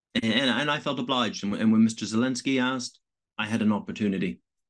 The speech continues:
Uh, and then all of a sudden, wi-, within about, with-, within two weeks, I settled my affairs, and I, I felt, uh,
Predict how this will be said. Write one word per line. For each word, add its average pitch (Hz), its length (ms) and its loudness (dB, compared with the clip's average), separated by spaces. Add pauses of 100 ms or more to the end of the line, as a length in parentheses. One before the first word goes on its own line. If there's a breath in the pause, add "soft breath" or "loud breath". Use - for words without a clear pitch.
Uh, 95 500 -2 (440)
and 101 160 0
then 113 500 6 (140)
all 113 120 0
of 107 60 0
a 113 40 2
sudden, 120 500 -4 (280)
wi-, 110 180 0
within 117 240 6
about, 107 300 2 (640)
with-, - 260 -2 (260)
within 147 280 2
two 131 180 8
weeks, 101 240 4
I 87 80 0
settled 104 340 0
my 98 120 2
affairs, 92 520 -2
and 92 140 0
I, 90 280 -2
I 92 40 -2
felt, 101 400 -4
uh, 90 280 2